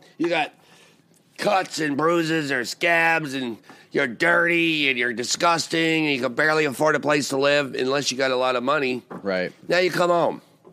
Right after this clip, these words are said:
Speaker 1: You've been out at sea for two weeks. You're out, supposed to find a place to live, and you gotta come down to the boat to work tomorrow to get it ready for the next trip.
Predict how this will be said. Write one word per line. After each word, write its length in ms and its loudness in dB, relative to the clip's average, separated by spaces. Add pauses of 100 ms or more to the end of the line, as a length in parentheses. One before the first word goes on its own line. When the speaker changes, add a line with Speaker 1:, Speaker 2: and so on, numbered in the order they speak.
(140)
Speaker 1:
You've 120 -6
been 120 0
out 120 4
at 80 -4
sea 200 0
for 100 -2
two 200 -2
weeks. 360 -2 (420)
You're 300 0
out, 180 -2 (200)
supposed 340 -6
to 80 -8
find 220 0
a 40 -4
place 300 -4
to 80 -8
live, 340 -2 (1600)
and 140 0
you 60 -2
gotta 160 2
come 220 0
down 120 2
to 40 2
the 80 0
boat 220 0
to 60 -10
work 240 -2
tomorrow 320 0
to 60 -2 (100)
get 120 0
it 80 -4
ready 220 -2
for 140 -8
the 80 -6
next 280 -2
trip. 360 -2